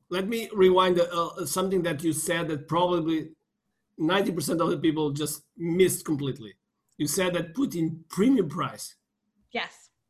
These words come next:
Speaker 1: So could you just elaborate a little bit?
Speaker 2: Yeah. So by having a book,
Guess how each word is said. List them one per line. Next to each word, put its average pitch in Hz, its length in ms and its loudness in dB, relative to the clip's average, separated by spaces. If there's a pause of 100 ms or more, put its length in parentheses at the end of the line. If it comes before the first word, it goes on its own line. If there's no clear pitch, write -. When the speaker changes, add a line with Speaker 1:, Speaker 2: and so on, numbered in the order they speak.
(140)
Speaker 1:
So 143 300 -2
could 226 180 -4
you 180 80 0
just 190 440 0 (180)
elaborate 170 420 2
a 165 60 2
little 175 180 4
bit? 214 240 2 (460)
Speaker 2:
Yeah. 220 180 0 (480)
So 311 380 2 (100)
by 311 140 2
having 370 320 0 (120)
a - 40 -18
book, 233 460 0